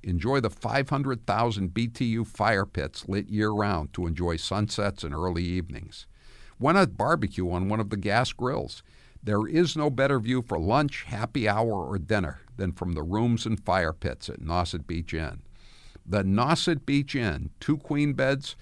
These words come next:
family-friendly, pet-friendly, great for school vacations. It's the only lodging on the Cape Cod National Seashore,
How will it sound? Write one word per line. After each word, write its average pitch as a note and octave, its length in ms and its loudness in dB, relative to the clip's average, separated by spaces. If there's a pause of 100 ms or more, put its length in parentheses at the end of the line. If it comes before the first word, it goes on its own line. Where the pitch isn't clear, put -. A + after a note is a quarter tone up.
(260)
family-friendly, C3 840 0 (320)
pet-friendly, C3 800 -2 (400)
great A#2+ 260 4
for A#2+ 140 0
school B2+ 400 2
vacations. A#2 600 -2
It's F2+ 160 -4
the G2 160 0
only A#2 300 2
lodging A2 500 2
on G2 200 2
the F#2+ 100 0
Cape A2 300 -2
Cod G#2 280 2
National G2+ 440 -2
Seashore, A2 560 0